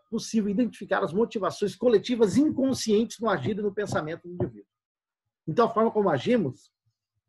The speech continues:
já é resultado, por assim dizer, certo? Do social. Isso se torna como se fossem arquétipos inconscientes que,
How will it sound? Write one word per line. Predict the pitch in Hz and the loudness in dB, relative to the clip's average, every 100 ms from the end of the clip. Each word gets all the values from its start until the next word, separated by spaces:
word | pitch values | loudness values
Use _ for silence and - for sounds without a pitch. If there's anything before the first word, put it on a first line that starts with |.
| _ | _
já | - 160 | 2 4
é | 226 | 6
resultado, | 254 233 240 - 123 135 160 | 4 2 0 0 0 0 -2
por | 165 160 | -4 -4
assim | - | -4
dizer, | 202 160 127 - - - _ _ _ _ _ | -8 -4 -6 -6 -18 -20 _ _ _ _ _
certo? | 139 131 185 - | -2 -2 -8 -10
Do | 147 190 _ _ | -8 -8 _ _
social. | - - 240 - - 143 107 - _ _ _ _ | -16 2 4 4 0 -2 -2 -8 _ _ _ _
Isso | 175 143 | -8 -6
se | - | -6
torna | 208 156 160 | -2 0 -2
como | 175 175 | -6 -10
se | - | -12
fossem | 180 180 | -8 -4
arquétipos | 160 - 151 - - 120 139 - _ _ _ | -4 -2 -2 -4 -18 -16 -16 -20 _ _ _
inconscientes | 143 131 151 135 131 139 131 | -12 -8 -8 -6 -6 -6 -8
que, | - 151 | -18 -18